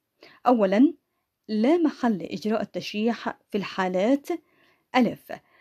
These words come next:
حالات الأشخاص الذين يدخلون المستشفيات خصوصية كانت أو عمومية، أو ينقلون إليها لإسعافهم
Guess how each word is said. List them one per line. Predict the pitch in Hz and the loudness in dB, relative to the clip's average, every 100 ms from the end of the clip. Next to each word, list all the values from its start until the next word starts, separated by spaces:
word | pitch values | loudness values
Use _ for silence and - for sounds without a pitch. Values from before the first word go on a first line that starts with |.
| _ - | _ -16
حالات | - 233 226 311 403 | 4 6 6 2 2
الأشخاص | 294 202 - 220 208 | -2 -2 -6 -6 -4
الذين | 185 190 226 | -4 -2 -2
يدخلون | 190 - 202 226 220 | -2 -6 -2 0 0
المستشفيات | - - - - 226 247 | -2 -6 -8 -6 -4 -4
خصوصية | - 262 277 254 330 294 294 - _ _ _ _ | -4 -2 -2 0 4 6 6 2 _ _ _ _
كانت | 294 339 311 302 - - 294 | 2 6 6 4 -2 -4 0
أو | 330 311 285 | 2 4 6
عمومية، | 269 277 254 - - - _ _ _ _ _ 262 | 8 8 6 2 -8 -10 _ _ _ _ _ 0
أو | 349 | 2
ينقلون | 381 370 330 294 294 | 0 0 4 8 8
إليها | 277 - 247 240 220 240 226 | 6 2 0 2 0 0 -2
لإسعافهم | 214 - - 190 233 240 220 214 | -2 -6 -8 -6 -4 -2 -2 0